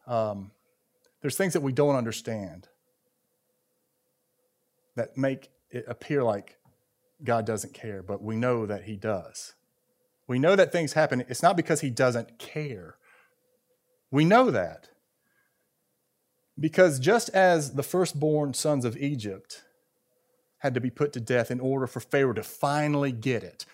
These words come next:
to finally release his grip and to set God's people free from physical bondage. Listen to this.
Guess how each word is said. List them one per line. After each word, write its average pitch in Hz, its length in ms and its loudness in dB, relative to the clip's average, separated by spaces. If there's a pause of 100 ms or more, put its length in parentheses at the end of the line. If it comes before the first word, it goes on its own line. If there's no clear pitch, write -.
to 160 60 -6
finally 156 460 2
release 127 520 -2
his 120 160 -4
grip 113 420 -2 (160)
and 120 80 -4
to 120 100 -6
set 143 320 2
God's 131 220 2
people 131 260 -6
free 131 280 -4
from 123 320 -6 (100)
physical 147 400 -2
bondage. 82 640 -16 (2750)
Listen 139 320 -6
to 120 60 -8
this. 104 220 -8